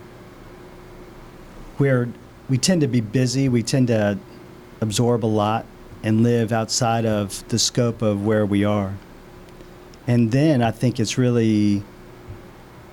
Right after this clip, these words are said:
easy to lose sight of our capacity,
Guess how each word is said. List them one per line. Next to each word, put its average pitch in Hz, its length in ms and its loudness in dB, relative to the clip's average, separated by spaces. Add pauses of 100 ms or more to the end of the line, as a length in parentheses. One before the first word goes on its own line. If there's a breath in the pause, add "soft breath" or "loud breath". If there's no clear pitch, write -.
(180)
easy 135 440 4
to 113 100 0
lose 110 260 2
sight 113 340 0
of 98 500 -4 (160)
our 117 100 0
capacity, 104 840 -2